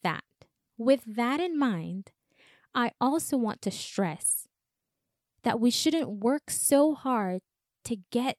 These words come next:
to a place, to be someone, to have a certain thing that we lose who we are. Wealth, material things, status can only go so far. But we can't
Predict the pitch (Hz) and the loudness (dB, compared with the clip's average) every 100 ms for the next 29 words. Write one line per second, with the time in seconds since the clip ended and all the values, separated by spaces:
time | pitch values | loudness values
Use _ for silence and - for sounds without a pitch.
0 | - 240 233 - - 202 175 - - 190 | -4 2 2 2 -6 -4 -4 -4 -2 -2
1 | - 240 277 - 254 233 220 208 190 170 | 2 6 6 6 4 6 4 4 4 2
2 | 175 - 214 185 - - _ - 277 285 | -4 -4 -2 -2 -4 -20 _ 0 2 4
3 | 302 247 - 233 220 220 - 269 226 170 | 4 4 4 4 2 -2 2 4 4 2
4 | 185 190 _ _ _ - 202 190 202 190 | -6 -12 _ _ _ -2 -2 0 0 2
5 | 196 202 196 - 190 180 180 - 165 151 | 2 2 0 -2 -2 -2 -4 -6 -10 -10
6 | 180 185 _ _ _ _ _ _ - 190 | -12 -16 _ _ _ _ _ _ -8 2
7 | 196 220 277 - _ _ _ _ 214 - | 4 4 2 -4 _ _ _ _ -4 -2
8 | 247 247 277 294 - 196 185 190 - _ | 2 4 4 2 2 0 0 -4 -6 _
9 | - - - 208 202 240 269 - - _ | -8 -2 0 2 2 0 -2 -4 -8 _
10 | _ _ _ - 226 190 185 190 180 185 | _ _ _ -2 2 4 4 4 4 4
11 | 190 190 170 - - _ _ _ _ _ | 2 0 -2 -2 -8 _ _ _ _ _
12 | _ _ - 226 240 - - 262 269 | _ _ 0 2 4 0 -2 0 0